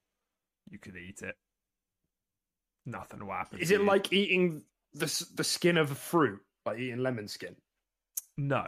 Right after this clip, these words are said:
Speaker 1: it's like
Speaker 2: I
Speaker 1: eating
Speaker 2: guess
Speaker 1: the
Speaker 2: it's like
Speaker 1: skin
Speaker 2: that,
Speaker 1: off
Speaker 2: right?
Speaker 1: chicken. It's like people are just like, "Do you eat chicken skin?" It's just like, "Well, it's fattening, but it's also tasty."
Speaker 2: Who doesn't eat chicken skin?
Speaker 1: Lots of people take off the skin off chicken and just eat chicken, like roast chicken. They take it off.
Speaker 2: Nah, I,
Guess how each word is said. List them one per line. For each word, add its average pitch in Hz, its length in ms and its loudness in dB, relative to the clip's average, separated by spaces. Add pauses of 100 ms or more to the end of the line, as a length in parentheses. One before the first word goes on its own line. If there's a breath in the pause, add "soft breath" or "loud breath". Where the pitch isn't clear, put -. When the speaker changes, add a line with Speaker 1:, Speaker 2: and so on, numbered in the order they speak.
(360)
Speaker 1:
it's 131 200 0
like 156 180 4
Speaker 2:
I 156 80 -4
Speaker 1:
eating 143 100 4
Speaker 2:
guess 143 140 4
Speaker 1:
the 143 60 2
Speaker 2:
it's 139 100 2
like 123 80 6
Speaker 1:
skin 147 100 8
Speaker 2:
that, 113 80 6
Speaker 1:
off 98 80 -2
Speaker 2:
right? 120 80 2
Speaker 1:
chicken. - 500 -4
It's 113 160 -8
like 127 140 -4
people 123 320 -4
are 113 40 -2
just 113 200 -10
like, 110 160 -2
"Do 90 100 -18
you 90 200 -14
eat 139 200 -6
chicken 196 300 -4
skin?" 90 340 -14
It's - 140 -16
just - 160 -14
like, 95 120 -8
"Well, 127 220 -4
it's 107 120 -10
fattening, 139 760 -2
but 104 100 -8
it's 98 140 -10
also 110 240 -4
tasty." 165 420 2
Speaker 2:
Who 320 140 6
doesn't 294 320 6
eat 277 180 8
chicken 254 340 4
skin? - 280 -8
Speaker 1:
Lots - 300 6
of 330 80 4
people 131 360 0
take 156 260 4
off 190 220 2
the 196 80 -4
skin 330 260 0
off 185 140 0
chicken 254 340 -2
and 117 120 -8
just 127 180 -6
eat 170 160 -4 (240)
chicken, 240 300 -6
like 123 180 0
roast 175 220 4
chicken. 180 320 -2
They 117 120 -2
take 147 240 0
it 160 60 2
off. 226 120 6
Speaker 2:
Nah, 262 440 4
I, 214 160 -2